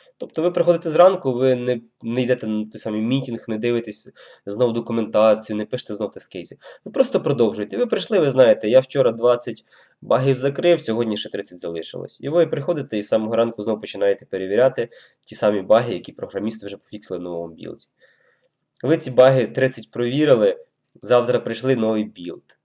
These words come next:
Ви знову удалили білд, прийшли. Тобто ви вже зазвичай, коли приходите, ви знаєте, що ви робите. Ви, пройшло там два тижні, ви всі баги вроді закрили,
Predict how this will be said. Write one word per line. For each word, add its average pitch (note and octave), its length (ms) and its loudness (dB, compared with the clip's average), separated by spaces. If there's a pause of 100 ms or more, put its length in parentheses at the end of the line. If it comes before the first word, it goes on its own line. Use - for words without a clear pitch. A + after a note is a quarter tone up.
(140)
Ви B2 160 -2
знову G2 380 -2
удалили C#3 540 4
білд, C3+ 540 -6 (280)
прийшли. - 280 -10
Тобто - 260 -10
ви F4+ 140 -2
вже B3+ 120 -4
зазвичай, D#3+ 440 -2
коли C3 180 -2
приходите, C#3+ 440 -6
ви A2 80 -6
знаєте, G#2+ 320 2
що - 140 -16
ви F2+ 80 -8
робите. - 400 -14 (840)
Ви, F3+ 340 4 (1040)
пройшло C#3 280 -2
там F#2+ 320 -2 (500)
два A#2 240 8
тижні, E3+ 540 -2 (1080)
ви B2+ 140 -2
всі - 180 -8
баги G#2+ 280 2
вроді G#2 260 -4
закрили, D3+ 640 2